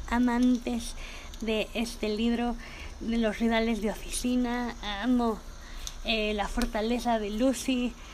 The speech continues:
amo la seriedad de, de Josh, de Joshua Templeman, Templeman.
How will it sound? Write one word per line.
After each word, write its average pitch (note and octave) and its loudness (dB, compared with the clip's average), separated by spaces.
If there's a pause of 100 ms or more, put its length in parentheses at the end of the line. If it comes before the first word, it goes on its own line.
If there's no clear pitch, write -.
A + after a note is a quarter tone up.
(240)
amo A#3 4
la G3 -2 (100)
seriedad G#3+ 0 (360)
de, G3+ -4 (1080)
de A#3 -2
Josh, C4+ 8 (1120)
de G#3+ -2
Joshua A3+ 4
Templeman, A3+ -2 (300)
Templeman. B3 2